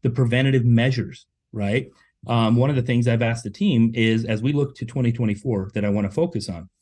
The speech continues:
we have great members who pay every month, and they're healthy as heck.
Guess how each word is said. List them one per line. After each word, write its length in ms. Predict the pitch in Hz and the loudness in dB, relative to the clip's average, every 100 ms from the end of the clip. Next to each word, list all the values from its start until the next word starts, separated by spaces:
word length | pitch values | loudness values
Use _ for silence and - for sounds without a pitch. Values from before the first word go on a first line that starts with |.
| _ _ _ _ _ _ _ _ _ _ _ | _ _ _ _ _ _ _ _ _ _ _
we 180 | 127 165 | 0 2
have 260 | 190 165 - | 4 2 0
great 320 | 113 151 180 | 0 0 2
members 360 | 104 101 143 - | -2 -2 -6 -2
who 120 | 123 | -2
pay 240 | 127 123 | 0 2
every 180 | 117 113 | 2 0
month, 260 | 104 90 - _ _ _ _ | -2 -4 -12 _ _ _ _
and 160 | - 127 | -2 0
they're 140 | 120 | 0
healthy 540 | - - - 180 170 135 | 0 -6 2 2 2 0
as 100 | 120 | 0
heck. 260 | 107 - | -6 -6